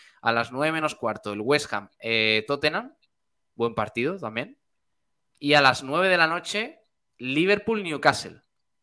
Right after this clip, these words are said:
Buen, buena jornada, ¿eh? En Inglaterra, hay cositas ahí. Y ya al día siguiente, el jueves, a las nueve de la noche, Leicester, Manchester United.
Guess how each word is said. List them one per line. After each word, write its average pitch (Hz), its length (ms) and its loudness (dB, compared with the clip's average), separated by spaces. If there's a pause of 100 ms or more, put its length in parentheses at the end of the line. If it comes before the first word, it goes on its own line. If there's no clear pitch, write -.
(960)
Buen, 147 640 -2
buena 147 200 4
jornada, 113 460 -4
¿eh? - 160 -10
En 120 120 -10
Inglaterra, 104 540 -6 (100)
hay 131 120 -12
cositas 110 400 -12
ahí. 90 160 -14 (1160)
Y 131 920 4
ya 131 120 6
al 143 120 2
día 147 140 2
siguiente, 165 680 -2
el 107 180 -6
jueves, 160 640 2
a 120 120 -2
las 110 160 -4
nueve 131 220 -2
de 135 60 2
la 131 100 2
noche, 156 480 -4
Leicester, 160 720 0
Manchester 170 680 -2
United. 156 420 -2